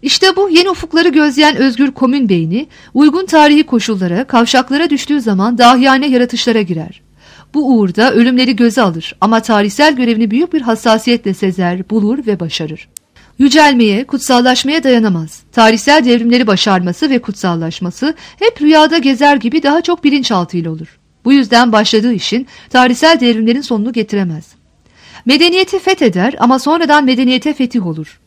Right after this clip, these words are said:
Derebeyleşip başka bir komünün veya komün geleneğinin kılıcına başını uzatır.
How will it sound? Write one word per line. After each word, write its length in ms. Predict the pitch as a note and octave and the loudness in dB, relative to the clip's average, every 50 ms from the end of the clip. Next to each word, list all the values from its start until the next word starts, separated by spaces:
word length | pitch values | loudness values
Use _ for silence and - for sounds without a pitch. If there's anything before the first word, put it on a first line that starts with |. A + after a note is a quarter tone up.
| _ _ _ - - _ _ | _ _ _ -20 -20 _ _
Derebeyleşip 680 | - B3+ C4 C4+ A#3 C4 C4 A#3 - - - F#4 F#4 E4 | 0 2 2 2 2 2 2 2 0 0 -2 -2 0 0
başka 300 | D4 C#4+ C#4 - F#4 D#4+ | 0 0 0 0 0 0
bir 100 | D#4+ D#4 | 0 0
komünün 480 | - - A#3+ G#3 G#3 G3 A3 C#4 D4+ | 0 0 0 0 0 0 0 0 0
veya 220 | C4 B3+ B3 A#3+ A#3 | 2 2 4 4 2
komün 360 | A#3 - A3+ A3 A#3+ F4 F4+ | 2 0 -2 -2 -2 -2 -2
geleneğinin 460 | D#4 D4+ C#4+ C#4+ C4+ C#4 C4+ C#4 D4 | -2 0 0 0 0 0 -2 -2 -4
kılıcına 460 | C#4 - C#4+ C#4 C4+ - C4 C#4+ C#4 | -4 -4 -2 -2 -2 -2 -2 -2 0
başını 260 | B3 B3+ B3 - A#3+ A#3 | 0 -2 -2 0 0 0
uzatır. 480 | G3+ E3 E3+ D3+ - D#3+ - - - | 0 -2 -4 -6 -8 -10 -14 -14 -16